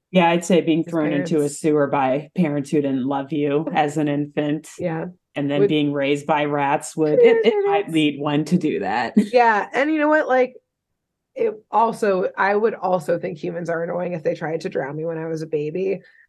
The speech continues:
Speaker 2: And
Speaker 1: Yeah.
Speaker 2: also, rats probably think humans are annoying, and that's who raised him, potentially. So,
Speaker 1: Mm-hmm.
Speaker 2: like, I see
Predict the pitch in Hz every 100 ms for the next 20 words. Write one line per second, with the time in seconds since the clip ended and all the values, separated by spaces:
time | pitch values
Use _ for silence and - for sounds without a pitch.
0 | - 214 214 220 - 190 233 226 214 196
1 | 208 311 - 180 170 160 165 156 170 170
2 | 175 165 160 165 165 175 190 170 175 -
3 | 226 170 165 302 - 151 156 160 - 170
4 | 165 151 202 208 180 160 165 196 - _
5 | _ _ _ _ _ _ _ _ _ _
6 | _ _ - 196 202 - - 240 262 285
7 | 302